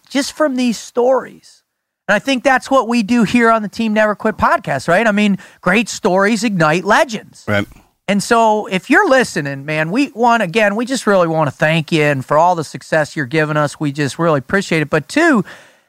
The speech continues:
Speaker 1: man, you got a story in you. There's a story waiting to come out if you believe in yourself, you're willing to have gnarled feet,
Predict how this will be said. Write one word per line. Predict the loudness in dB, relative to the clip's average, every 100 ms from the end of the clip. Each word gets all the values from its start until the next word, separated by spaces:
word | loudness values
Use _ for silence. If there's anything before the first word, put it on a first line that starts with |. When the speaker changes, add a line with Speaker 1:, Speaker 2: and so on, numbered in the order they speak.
| _
Speaker 1:
man, | -2 0 2
you | 2
got | 2 2
a | 0
story | -4 -2 0 0 0
in | -2 2
you. | 2 2 -2 -8 _ _ _ _ _ -2
There's | 0
a | 0
story | -4 -2 2 2 2
waiting | 0 -2 -2 -2 0
to | -2
come | -2 -2 0
out | 2 2 0
if | -6 -6
you | -6
believe | -4 -4 0 2 2 0
in | -2
yourself, | -2 -2 0 4 2 0 -8 -20 _
you're | -4 -2
willing | 0 2 2
to | 0
have | 0 0 0 -6 _ _ -4
gnarled | 2 4 4 0 -4
feet, | -4 -2 -2